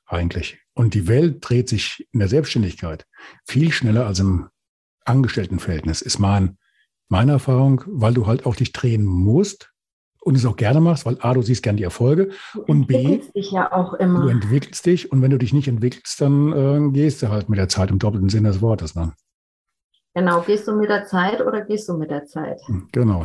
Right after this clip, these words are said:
Speaker 1: richtig. Also das trifft ja auf die, auf die Selbstständigen dann ja doppelt und dreifach so viel zu. Ähm, ich hätte mal eine Frage. Du kennst das bestimmt, diese Situation, du sitzt abends vorm Fernseher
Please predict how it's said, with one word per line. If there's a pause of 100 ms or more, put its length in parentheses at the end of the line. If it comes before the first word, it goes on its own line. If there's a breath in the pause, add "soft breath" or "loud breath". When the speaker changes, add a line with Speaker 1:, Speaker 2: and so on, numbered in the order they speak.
(160)
Speaker 1:
richtig.
Also
das
trifft
ja
auf
die,
auf
die
Selbstständigen
dann
ja
doppelt
und
dreifach
so
viel
zu. (800 loud breath)
Ähm, (140)
ich
hätte
mal
eine
Frage.
Du
kennst
das
bestimmt,
diese
Situation, (460 loud breath)
du
sitzt
abends
vorm
Fernseher